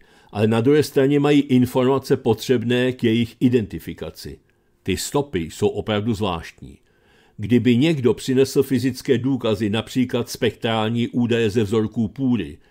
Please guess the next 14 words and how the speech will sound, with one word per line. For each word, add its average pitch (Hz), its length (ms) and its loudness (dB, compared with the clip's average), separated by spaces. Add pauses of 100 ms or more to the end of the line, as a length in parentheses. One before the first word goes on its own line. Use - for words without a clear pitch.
(100)
stěrů 113 440 0
z - 120 -12
objektů 107 680 -2
nebo 104 380 0
analýzy 107 500 -2
vzorků 117 460 -4
vzduchu, 92 560 -8 (380)
spíše 123 560 2
bychom 139 340 0
tvrzení 110 580 0
o 107 140 -4
použitých 107 640 -4
látkách 101 520 -4
přijali. 85 420 -8